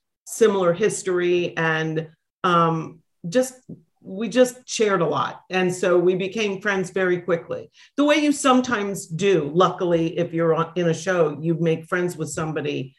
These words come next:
be-, and because they become your family for that movie, for that three or four months or whatever. But in the case of Cheryl, I just loved her right away. So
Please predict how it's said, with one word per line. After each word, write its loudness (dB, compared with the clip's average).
be-, 4
and 0
because -4
they 2
become 0
your -2
family -2
for -8
that 2
movie, 2
for 0
that 0
three -2
or -6
four -4
months -6
or -6
whatever. 2
But -2
in -2
the -2
case -4
of -8
Cheryl, -4
I -4
just -8
loved -2
her -2
right -4
away. -6
So 2